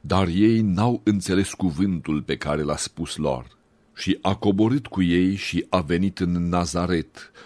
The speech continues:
și le era supus. Iar mama lui păstra în inima ei toate aceste cuvinte. Și Iisus sporea cu înțelepciunea și cu vârsta și cu harul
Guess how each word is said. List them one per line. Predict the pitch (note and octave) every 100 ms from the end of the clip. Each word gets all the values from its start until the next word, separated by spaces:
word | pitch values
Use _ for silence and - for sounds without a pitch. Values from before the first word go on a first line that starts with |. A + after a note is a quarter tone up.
| - -
și | - F#2+
le | F2+
era | F2 E2+ F#2+
supus. | - F2+ - D#2 D2 - - _ _ _ _ -
Iar | E2 E2 D2
mama | D2+ F#2 A2+ F#2
lui | F2 E2+ E2 _ _ _
păstra | - F#2+ - G2+ A2+ A2+
în | G2+ F#2+ -
inima | F#2+ G#2+ G#2 F#2
ei | F2+ F2+ F2 F2 _ _
toate | - G#2 A2+ G2 F#2+ -
aceste | F2 - F2 - -
cuvinte. | E2 E2+ D#2 C#2 B1 A#1 B1 A#1+ - _ _ _ _ _
Și | - F2 -
Iisus | F2 F2+ - A#2+ B2+ - - _ - -
sporea | - - G2 F2+ A#2
cu | - G2 G2
înțelepciunea | F#2+ F#2+ - F2+ F2+ - - G#2+ G2+ F#2 F2+ _
și | - F2
cu | E2
vârsta | D#2 C2 G2+ G2 - F#2 F2+ F2 -
și | -
cu | E2+ F2+ D2
harul | G2+ F2 D2+ C#2+ C#2